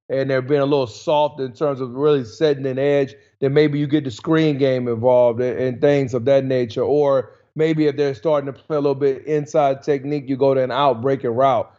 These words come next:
They're playing a lot more man coverage, taking some of your shots outside. Then we talked about the wheel routes. There's a, there's a little bit of an adjustment.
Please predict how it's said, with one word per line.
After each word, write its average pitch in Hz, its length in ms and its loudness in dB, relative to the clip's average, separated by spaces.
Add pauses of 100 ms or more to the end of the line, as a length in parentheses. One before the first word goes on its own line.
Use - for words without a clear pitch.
(160)
They're 131 100 0
playing 147 260 2
a 143 60 4
lot 147 200 4
more 147 200 0
man 147 300 -2
coverage, 135 360 -2
taking 131 300 -2
some 139 180 -2
of 131 60 -2
your 131 100 0
shots 139 400 -2
outside. 139 640 0 (300)
Then 160 200 0
we 151 100 2
talked 170 260 0
about 143 220 -2
the 131 80 -6
wheel 156 380 0
routes. 135 400 -4 (100)
There's 139 320 0
a, 135 120 -6
there's 147 360 2
a 139 60 0
little 139 200 2
bit 135 140 2
of 131 100 0
an 131 100 0
adjustment. 135 580 0